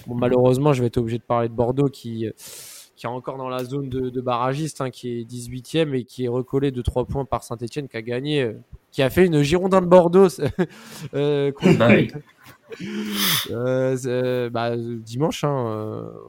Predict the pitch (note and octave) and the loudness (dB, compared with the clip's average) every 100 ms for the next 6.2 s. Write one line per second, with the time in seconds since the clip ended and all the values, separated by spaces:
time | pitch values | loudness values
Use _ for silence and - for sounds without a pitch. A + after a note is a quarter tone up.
0 | G1+ G1+ G1+ - - - A#2+ A#2+ B2 D#3 | -20 -20 -20 -18 -14 -10 -10 -10 -4 -2
1 | F3 C3 - A#2 G#2+ G#2+ G#2 A2+ A#2 B2+ | -2 -4 -4 -4 -2 -2 -2 -4 -4 -8
2 | A#2+ - C3+ C3 A2 A2+ B2+ - B2 B2 | -8 -8 -6 -6 -6 -6 -6 -8 -6 -6
3 | B2+ C#3+ B2 A2 A#2+ - A#2+ A#2+ B2 D3 | -4 -4 -4 -4 -8 -8 -8 -6 -4 -2
4 | A#2+ A#2 A#2 A2+ A#2 - B2+ B2 - D3+ | -2 -4 -10 -16 -18 -8 -6 -6 -4 -4
5 | C#3+ A#2+ A#2 A2+ - A#2 C3 C#3 B2 A2 | -2 -4 -8 -12 -12 -10 -6 -4 -4 -4
6 | A2 | -8